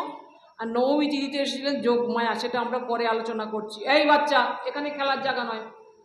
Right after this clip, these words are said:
খেলবে তো বাইরে নিয়ে যান, ওকে বাইরে নিয়ে চলে যান। না, এটা করা যাবে না। বলছেন এখানে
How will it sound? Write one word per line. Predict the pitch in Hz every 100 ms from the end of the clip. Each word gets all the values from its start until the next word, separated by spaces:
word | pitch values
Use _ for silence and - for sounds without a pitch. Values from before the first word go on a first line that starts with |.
| _ _ _ _ _ -
খেলবে | 277 269 330
তো | 311
বাইরে | 302 302
নিয়ে | 302
যান, | 294 277
ওকে | 285
বাইরে | 285 294
নিয়ে | 302 302
চলে | 285 262
যান। | 254 - - - - _ _ _ _ 254
না, | 269 254 262
এটা | 294
করা | 285 262
যাবে | 262 226
না। | 214 - - _ _ _ _ _ _ _ _ _ _ _ _ _ _ _ - - - _ _ _ _ _ _ _
বলছেন | 254 285 330 320 311 - - _ _ _ _ _ _ _ _ _ _ _ _ _ _ _ _ _ _ _ _ _ _ _ _ _ _ _ _ _ _ _ _ -
এখানে | 247 294 330